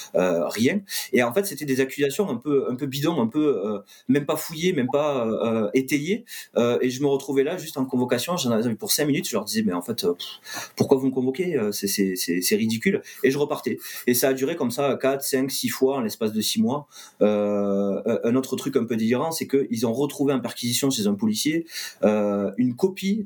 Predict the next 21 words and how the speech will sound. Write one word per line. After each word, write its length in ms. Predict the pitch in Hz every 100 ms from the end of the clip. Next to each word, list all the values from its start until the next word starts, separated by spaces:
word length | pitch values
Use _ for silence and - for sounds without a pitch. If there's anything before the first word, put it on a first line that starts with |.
| 160
d'un 80 | 135
de 60 |
mes 100 | 139
procès-verbaux 680 | 135 131 135 131 135 151 226 _ _ -
qui 80 | 139
était 120 | 147
pas 100 | 151
du 100 | 143
tout 120 | 156
signé 440 | 139 - 151 190
ou 80 | 175
quoi 100 | 139
que 60 | -
ce 80 | 170
soit, 160 | 220
hein. 40 | 196
C'était 220 | - 127
juste 160 | 120
une 120 | 131 123
copie, 360 | 127 180
euh, 60 | 202